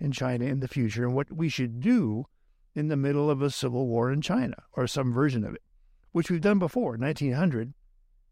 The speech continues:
is a famous movie called Fifty-five Days in Peking, which is relatively accurate. It has David Niven, Charlton Heston, Ava Gardner, <laughs> and our troops are moving into Beijing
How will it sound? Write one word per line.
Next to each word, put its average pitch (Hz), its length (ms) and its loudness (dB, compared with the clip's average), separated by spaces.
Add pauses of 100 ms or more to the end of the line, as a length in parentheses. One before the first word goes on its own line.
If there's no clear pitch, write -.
(420)
is 113 140 -4
a 113 40 0
famous 156 340 0
movie 160 360 -2 (300)
called 135 220 -2
Fifty-five 160 600 0
Days 151 340 2
in 147 140 0
Peking, 151 500 2 (340)
which 156 180 0
is 151 140 0
relatively 196 500 2
accurate. 156 340 -4
It - 40 -18
has 135 160 -2
David 147 360 0
Niven, 147 540 0 (420)
Charlton 147 320 2
Heston, 147 480 0
Ava 147 340 0
Gardner, 147 680 2 (260)
<laughs> 247 60 -4 (800)
and 175 300 2 (480)
our 185 220 4
troops 170 440 -2
are 147 140 0
moving 175 440 -2
into 175 260 0
Beijing 147 760 0